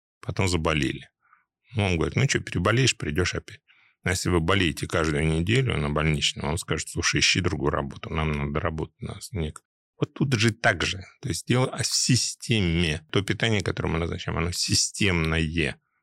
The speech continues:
Поэтому оно назначается один раз и до конца жизни этого человека. Он говорит: «А когда я уже, там, считается, три года, пять лет уже,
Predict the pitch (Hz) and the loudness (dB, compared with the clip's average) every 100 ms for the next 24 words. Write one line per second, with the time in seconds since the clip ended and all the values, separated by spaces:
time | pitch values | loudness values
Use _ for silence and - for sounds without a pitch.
0 | _ 87 85 - 98 98 104 95 95 92 | _ -2 0 2 4 4 4 2 4 4
1 | 87 - - - 85 - - 82 82 92 | 4 2 0 0 0 -2 -4 -2 2 4
2 | 78 76 90 127 - - _ _ _ - | 4 2 2 2 0 -6 _ _ _ -4
3 | - 82 - - - 73 78 - 80 - | 0 0 0 -4 -4 -2 -2 0 0 0
4 | 110 113 85 92 98 90 90 - 82 - | 2 2 4 4 4 4 4 4 2 0
5 | 76 78 78 82 87 82 90 87 87 82 | 2 2 0 -2 -2 0 2 2 2 2
6 | 82 85 80 80 78 78 85 - - - | 2 2 2 0 -2 -2 -4 -10 -4 -2
7 | - 80 - 80 - _ - - 160 131 | 0 0 0 -4 -4 _ -4 0 4 4
8 | 120 107 - 117 - 104 98 - - - | 4 2 2 0 2 4 2 0 -4 -2
9 | 92 98 | 0 -2